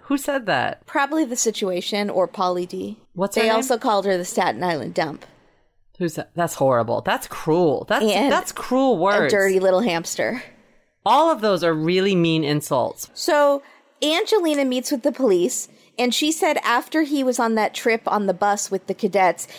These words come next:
Speaker 2: he was throwing up like he had the stomach flu. It got worse, and she took him to the E R, and they sent him home to rest, and then he died.
Speaker 1: Uh-uh.
Speaker 2: And she says she knows something's wrong.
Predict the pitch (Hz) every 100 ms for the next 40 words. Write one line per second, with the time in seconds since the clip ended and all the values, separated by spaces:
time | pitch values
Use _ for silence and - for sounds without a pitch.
0 | - - 214 185 - 226 233 247 202 208
1 | 202 180 208 175 170 - 208 208 196 202
2 | 190 190 - - _ 208 214 196 196 262
3 | 302 269 226 233 247 233 220 196 185 208
4 | 214 220 214 170 202 240 285 240 220 202
5 | 202 190 175 160 185 190 - - - -
6 | _ - 202 190 190 185 170 - 180 196
7 | 185 - - - _ _ _ _ - -
8 | 127 123 - - 208 - - 262 - 247
9 | 220 208 - - 214 202 196 185 - 170
10 | 165 165 160 151 73 -